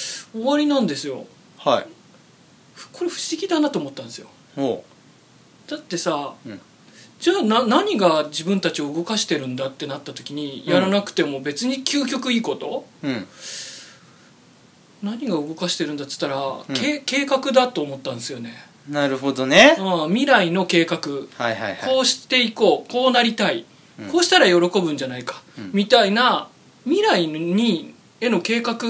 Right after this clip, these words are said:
Speaker 1: が、うーん、我々を動かすし、
Speaker 2: うん。
Speaker 1: 資金を集めたりもするじゃないですか。
Speaker 2: うん。
Speaker 1: で、計画って、未来の計画って今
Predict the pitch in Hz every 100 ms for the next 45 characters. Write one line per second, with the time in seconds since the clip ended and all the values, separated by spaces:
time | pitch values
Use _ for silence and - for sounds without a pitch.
0 | 226 - - - - - - 247 339 233
1 | 131 - - - _ _ - - - -
2 | _ 196 196 196 190 190 190 185 185 185
3 | 185 185 190 185 185 180 175 180 190 185
4 | 165 - - - 359 175 139 127 98 95
5 | - 185 - - 220 175 151 147 160 202
6 | 175 - 185 175 143 135 - 185 180 135
7 | 123 127 131 120 131 131 - - - _
8 | - - - - - - - - - -
9 | - - - - - 175 - 285 294 294
10 | 294 - - - - - - 240 240 269
11 | 185 147 151 147 - - 208 233